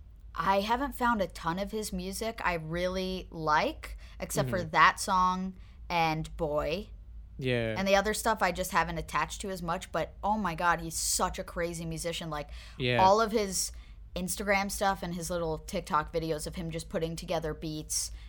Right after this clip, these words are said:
Speaker 1: and
Speaker 2: Yeah.
Speaker 1: remixes blow my mind. He's
Speaker 2: Yeah.
Speaker 1: so, so incredible.
Speaker 2: Yeah,
Speaker 1: I'm a huge
Speaker 2: the
Speaker 1: fan.
Speaker 2: I, I'm just got into pop recently. I was very, like,
Speaker 1: Same,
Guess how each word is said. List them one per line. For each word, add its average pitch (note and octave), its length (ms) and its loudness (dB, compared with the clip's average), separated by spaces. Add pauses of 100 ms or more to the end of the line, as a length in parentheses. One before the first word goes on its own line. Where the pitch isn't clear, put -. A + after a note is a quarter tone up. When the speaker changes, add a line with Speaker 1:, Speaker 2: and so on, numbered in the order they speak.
(100)
Speaker 1:
and - 160 2
Speaker 2:
Yeah. A#2+ 140 6
Speaker 1:
remixes F#3 720 -2 (480)
blow F3+ 420 2
my E3 220 2
mind. D3+ 520 0
He's F3 320 -4
Speaker 2:
Yeah. A2+ 180 6
Speaker 1:
so, E3 420 2
so D#3+ 260 0
incredible. D3 760 -6 (280)
Speaker 2:
Yeah, C3 180 6
Speaker 1:
I'm B2 140 10
a A#2 40 8
huge E3 120 0
Speaker 2:
the B2+ 180 6
Speaker 1:
fan. D3 360 -6 (340)
Speaker 2:
I, B2+ 420 6
I'm C3+ 340 2 (460)
just D3+ 240 10
got D3+ 160 8
into C3+ 140 6
pop A#2 280 4
recently. A2+ 520 -2
I A2 60 0
was A2 160 -2
very, A#2 380 -2
like, A2+ 240 -4
Speaker 1:
Same, F3+ 760 -2